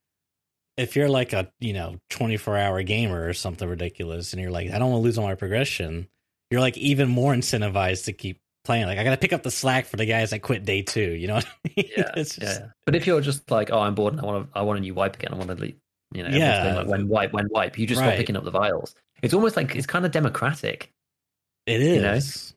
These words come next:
Speaker 2: You can almost see if people just, like, say to their, you know, various, like, communities, just, "Guys, stop picking up vials.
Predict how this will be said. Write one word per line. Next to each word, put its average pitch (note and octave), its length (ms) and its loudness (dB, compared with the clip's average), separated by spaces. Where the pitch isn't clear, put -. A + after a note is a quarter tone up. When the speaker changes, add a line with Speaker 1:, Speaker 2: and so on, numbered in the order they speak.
Speaker 2:
You C#3+ 80 2
can E3 120 4
almost A3+ 340 2
see D#3 240 2
if C3+ 100 -4
people C3+ 380 0
just, A2+ 240 -6
like, G2+ 260 0
say A#2+ 200 0
to - 100 -8
their, G2+ 320 2
you - 40 -8
know, F2+ 260 -4
various, A2+ 420 2
like, - 240 -2
communities, G#2+ 760 0
just, - 220 -12
"Guys, A2 260 2
stop C3+ 200 0
picking B2+ 260 0
up G#2+ 80 -4
vials. G2 420 0